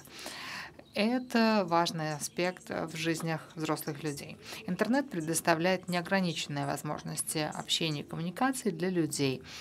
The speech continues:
даёт нам возможности, которые позволяют всем раскрывать свой потенциал в области креативности, вдохновения и любознательности. Интернет помогает нам обогащать наши жизни, налаживать связи и сокращать дистанцию между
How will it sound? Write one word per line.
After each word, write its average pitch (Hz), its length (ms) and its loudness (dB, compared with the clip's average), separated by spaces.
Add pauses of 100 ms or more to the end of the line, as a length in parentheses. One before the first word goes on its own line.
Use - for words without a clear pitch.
(180)
даёт 160 320 4
нам 143 200 -2
возможности, 208 640 0
которые 165 440 0
позволяют 160 640 0
всем 254 460 2 (300)
раскрывать 196 640 2
свой 160 180 2
потенциал 170 640 0
в 180 40 -2
области 160 380 -4
креативности, 165 920 0
вдохновения 156 840 -2 (300)
и 180 260 2 (220)
любознательности. 156 1040 0 (300)
Интернет 226 420 2
помогает 165 540 2
нам 156 240 2
обогащать 151 760 0
наши 147 400 -2
жизни, 185 380 2
налаживать 160 720 0
связи 185 540 2
и 208 100 2
сокращать 190 580 0
дистанцию 170 680 0
между 151 440 -2